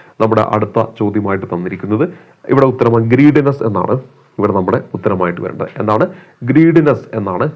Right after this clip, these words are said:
ഇവിടെ നമ്മുടെ ഉത്തരമായിട്ട്. അത്യാഗ്രഹം എന്നൊക്കെ ഒരു മീനിങ് നമുക്ക് പറയാം. അത്യാഗ്രഹം എന്നൊക്കെ പറയാം. അത്യാഗ്രഹമുള്ള ഒരു നോട്ടം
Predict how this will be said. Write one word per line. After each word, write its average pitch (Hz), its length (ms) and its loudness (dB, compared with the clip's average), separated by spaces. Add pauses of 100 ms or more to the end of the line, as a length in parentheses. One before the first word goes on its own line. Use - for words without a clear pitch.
(140)
ഇവിടെ 101 200 -4
നമ്മുടെ 92 220 -6 (220)
ഉത്തരമായിട്ട്. 92 460 -6 (160)
അത്യാഗ്രഹം 139 760 0 (180)
എന്നൊക്കെ 120 280 -4
ഒരു 113 140 0
മീനിങ് 95 300 -6
നമുക്ക് - 220 -10
പറയാം. - 180 -8 (540)
അത്യാഗ്രഹം 135 720 0 (240)
എന്നൊക്കെ 113 300 -2
പറയാം. 92 260 -10
അത്യാഗ്രഹമുള്ള 110 960 -2
ഒരു 107 200 -10
നോട്ടം 92 280 -4